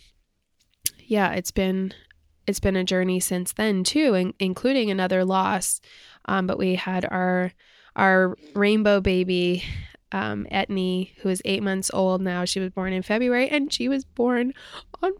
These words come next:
Valentine's Day, which makes me cry just to think about <laughs> it, because she is, like, she is the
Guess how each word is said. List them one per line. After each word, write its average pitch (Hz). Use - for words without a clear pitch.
Valentine's 427
Day, 440
which 294
makes 254
me 254
cry 208
just 240
to 240
think -
about 220
<laughs> -
it, -
because 320
she 269
is, 294
like, 269
she 247
is 247
the 247